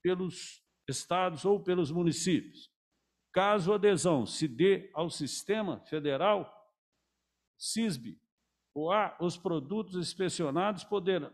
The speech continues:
podem ter acesso a todo o território nacional. No projeto em a-, em pauta,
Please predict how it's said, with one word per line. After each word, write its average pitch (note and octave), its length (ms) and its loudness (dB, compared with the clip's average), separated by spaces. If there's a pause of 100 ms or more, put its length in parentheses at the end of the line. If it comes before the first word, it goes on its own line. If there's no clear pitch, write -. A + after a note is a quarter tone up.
(120)
podem G3 500 0 (640)
ter F#3 140 4
acesso F3+ 540 2
a F3 60 4
todo A3 320 4
o - 20 -10
território G3 460 0
nacional. F3+ 640 -2 (640)
No G3+ 200 6
projeto F3 720 0
em D3+ 100 2
a-, B2 120 -4 (200)
em A#2 140 -2
pauta, F3+ 600 0